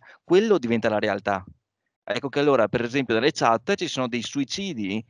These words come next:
proprio fisici, perché? Perché c'è l'altra persona che mi ha tradito.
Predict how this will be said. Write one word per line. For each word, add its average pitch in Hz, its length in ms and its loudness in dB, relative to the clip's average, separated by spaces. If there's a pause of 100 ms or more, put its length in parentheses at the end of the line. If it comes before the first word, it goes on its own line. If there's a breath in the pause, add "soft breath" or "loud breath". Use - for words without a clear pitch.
(200 loud breath)
proprio 123 380 0
fisici, 135 760 -4 (260 soft breath)
perché? 135 440 -4 (220 loud breath)
Perché 160 480 -2
c'è 127 200 0
l'altra 135 300 2
persona 170 360 -8
che 175 100 -8
mi 120 120 0
ha 113 40 0
tradito. 101 600 -6